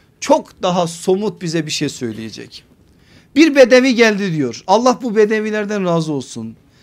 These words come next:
Dedim bir daha diyeyim ki bazılarınızın bilgisi belki yeni olarak ulaşacak onlara. Medine'deki sahabi efendilerimiz, o bilinen sahabi efendilerimiz kıyamazlardı Resulullah'ın yüzüne bakmaya. Şöyle kaldırıp başlarını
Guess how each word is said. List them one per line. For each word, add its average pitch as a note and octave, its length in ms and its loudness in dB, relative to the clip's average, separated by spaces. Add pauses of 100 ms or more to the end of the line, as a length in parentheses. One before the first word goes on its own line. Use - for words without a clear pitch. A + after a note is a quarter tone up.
(180)
Dedim B3 460 2
bir A#3+ 100 0
daha A3 280 2
diyeyim A#3 340 -2
ki G3+ 380 -6 (100)
bazılarınızın F#3+ 920 -2
bilgisi F3 600 -8 (260)
belki F3+ 280 -4
yeni F3+ 240 -2
olarak D#3 420 -2 (260)
ulaşacak C#3+ 580 -6
onlara. B2 460 -6 (800)
Medine'deki G#3 920 0
sahabi F#3 460 0
efendilerimiz, D3+ 720 -2
o F#3+ 180 -2
bilinen F#3+ 380 -2
sahabi E3 420 -2
efendilerimiz F3 960 -6 (460)
kıyamazlardı G#3 1000 -2
Resulullah'ın F3 600 -6
yüzüne D#3 440 -4
bakmaya. G#2+ 560 -6
Şöyle F#3+ 340 -4
kaldırıp E3+ 500 -8
başlarını D#3 600 -10